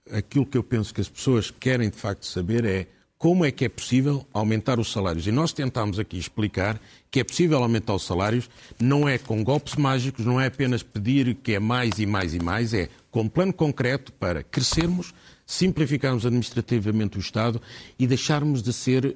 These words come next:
de facto, os pobres da Europa. Aquilo que gostava de deixar como nota a quem nos ouve é: estamos bem assim? Se estamos bem assim, continuemos,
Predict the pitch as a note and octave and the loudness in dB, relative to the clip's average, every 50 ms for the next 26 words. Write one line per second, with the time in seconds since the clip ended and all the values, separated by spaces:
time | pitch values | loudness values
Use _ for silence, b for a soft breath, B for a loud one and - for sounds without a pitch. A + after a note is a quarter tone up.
0 | - - G#2 - - - - B2+ B2 B2 - - - - A#2 G#2 - - - C#3 | -6 -12 -14 -14 -10 -6 -2 -2 -2 -2 -4 -6 -6 -4 -4 -4 -4 -4 -2 0
1 | C3 B2+ A2 G#2 F#2 F#2+ G#2 G2 F2+ E2+ D#2 D2 - F2 - B B B B B | 0 0 0 -2 -2 0 0 2 2 0 -2 -4 -6 -12 -18 B B B B B
2 | B B B - A2+ A2+ - F#3+ F#3+ - - - D3 C#3 - - G2 G2 - - | B B B -6 -6 -2 0 0 0 0 2 2 2 2 0 -2 -8 -8 -4 -2
3 | C3 A2+ A2+ A2 A2 - - G2+ F#2 - - A2+ G#2+ A2 A2+ A2+ A#2 - - A#2 | 0 0 0 0 -2 -2 -2 -2 -2 -2 -2 -2 0 2 0 0 0 -2 -2 -4
4 | A2+ A2+ - - G#2+ F#2+ - A2+ G#2 G#2 F2+ G#2 A#2+ A2+ F#2+ E2+ D2+ B1+ - _ | -4 -4 -6 -6 -6 -2 -2 0 0 0 0 0 0 0 0 -2 -4 -6 -8 _
5 | - - - - D#3 D#3+ C#3+ C3 C#3+ D#3 D#3 D3 C3 - D3 D3+ D#3+ D#3 - _ | -12 -6 -2 0 2 2 2 2 2 2 2 0 0 0 0 0 0 -2 -4 _
6 | _ - - - - B2+ A#2 A#2 G2+ A2+ A#2+ A2+ G#2+ - - D3 C3 - C3 A#2+ | _ -18 -10 -6 -2 0 0 0 0 0 0 0 0 0 0 0 2 2 0 0
7 | - - A2+ G2+ G2+ G#2 A2 A#2 B2+ B2+ A2+ | 0 0 0 2 2 2 2 2 0 0 -2